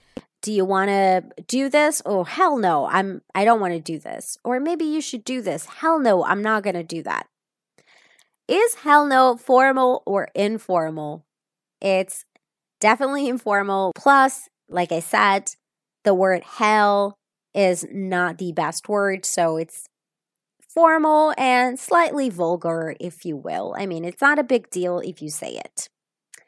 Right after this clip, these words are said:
What's a question you definitely answer with a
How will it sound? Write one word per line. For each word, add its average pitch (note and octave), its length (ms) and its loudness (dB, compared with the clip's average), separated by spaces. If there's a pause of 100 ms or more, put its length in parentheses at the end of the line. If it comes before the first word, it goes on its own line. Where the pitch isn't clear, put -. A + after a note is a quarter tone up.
(1160)
What's C4+ 300 4
a C5+ 60 6
question D#4 520 2
you B3 200 0 (100)
definitely C4+ 520 2
answer G#3 540 -2
with F3 300 0
a E3+ 260 2